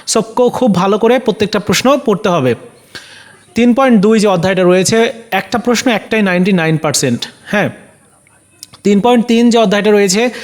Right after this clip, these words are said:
এখানে প্রত্যেকটা প্রশ্ন, আহ, গুরুত্বপূর্ণ। দেখুন প্রথম, দ্বিতীয়, এর পরেরটা এটা হান্ড্রেড পার্সেন্ট, আহ, করমুক্ত আয় বলতে কী বোঝো, আহ, তারপরে, আহ,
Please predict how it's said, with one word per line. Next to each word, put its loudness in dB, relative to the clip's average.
এখানে -2
প্রত্যেকটা -2
প্রশ্ন, 0
আহ, -2
গুরুত্বপূর্ণ। 0
দেখুন 0
প্রথম, 0
দ্বিতীয়, 2
এর 2
পরেরটা -2
এটা -2
হান্ড্রেড 0
পার্সেন্ট, -2
আহ, -6
করমুক্ত 0
আয় 0
বলতে 0
কী 0
বোঝো, 2
আহ, -2
তারপরে, 0
আহ, 0